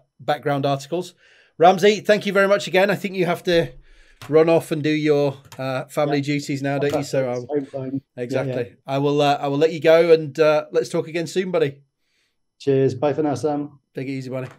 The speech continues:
Speaker 1: I want to know what you think, because you're the scholars of enlightenment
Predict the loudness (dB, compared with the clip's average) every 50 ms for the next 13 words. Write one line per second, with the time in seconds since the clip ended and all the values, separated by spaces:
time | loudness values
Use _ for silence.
0 | _ _ _ _ _ _ _ _ _ _ _ _ _ _ 0 4 6 6 6 6
1 | 4 2 0 0 2 4 4 4 4 4 4 2 2 -2 -2 0 0 0 0 -2
2 | -8 -12 -14 -14 -16 -20 -20 _ _ -8 -6 -2 -2 -2 -2 -2 0 4 4 4
3 | 4 4 0 -4 -4 0 2 2 4 4 2 2 2 2 4 4 4 4 4 2
4 | 0 -2 -2 0 0 -2 -2 -4